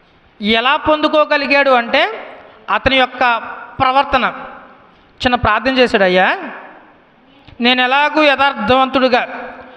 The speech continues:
సత్యవంతుడుగా నీ సన్నిధిలో నిలిచి ఉన్నానో ఒకసారి జ్ఞాపకం చేసుకో" అంటే, జ్ఞాపకం చేసుకుని పదిహేను సంవత్సరాల ఆయుష్నిచ్చాడు. ఎంత గొప్ప సాక్ష్యమో కదా.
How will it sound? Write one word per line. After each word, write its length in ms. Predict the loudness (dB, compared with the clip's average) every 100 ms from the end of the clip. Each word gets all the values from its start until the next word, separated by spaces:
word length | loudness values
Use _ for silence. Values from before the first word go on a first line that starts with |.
| -16
సత్యవంతుడుగా 1400 | -2 -2 2 2 2 2 2 2 2 2 0 -4 -12 -14 -6
నీ 220 | 0 2
సన్నిధిలో 480 | 2 0 2 2 2
నిలిచి 440 | 2 0 0 0 0
ఉన్నానో 520 | 2 2 2 2 0 -10 -14 -18 -6
ఒకసారి 520 | -2 0 0 0 0
జ్ఞాపకం 680 | -4 -2 0 0 0 -2 0 2
చేసుకో" 500 | 0 0 0 0 0
అంటే, 560 | -4 0 0 -2 -8 -14 -18 -20 -20 _ _ -14
జ్ఞాపకం 600 | -2 0 0 0 0 2
చేసుకుని 600 | 2 0 -2 0 2 0 -8 -20 -20 -2
పదిహేను 260 | 0 0 0
సంవత్సరాల 380 | 0 2 2
ఆయుష్నిచ్చాడు. 680 | 2 2 0 -4 -8 -2 -4 -4 -18 -20 -20 -20 _ _ -20 -20 -6 -4
ఎంత 200 | -2 0
గొప్ప 360 | 0 0 0 0 2 0 0 -2 -4
సాక్ష్యమో 540 | -2 -2 -2 -2 0
కదా. 260 | 2 0